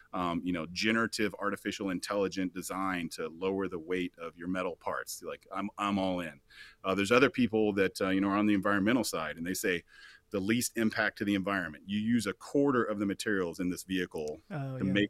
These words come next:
Speaker 1: the device in the first place. So a quarter of the cobalt, a quarter of the aluminum, a quarter of the r-, rare earth materials.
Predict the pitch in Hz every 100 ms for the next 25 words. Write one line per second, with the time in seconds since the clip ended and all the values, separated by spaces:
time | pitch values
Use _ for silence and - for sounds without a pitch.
0 | - 104 - 98 95 101 87 95 87 -
1 | 76 - 80 - - 123 127 113 107 -
2 | 117 92 71 71 - 139 131 120 120 120
3 | 131 113 85 71 71 - 120 120 117 113
4 | 113 123 123 120 123 123 120 120 98 -
5 | 85 73 69 -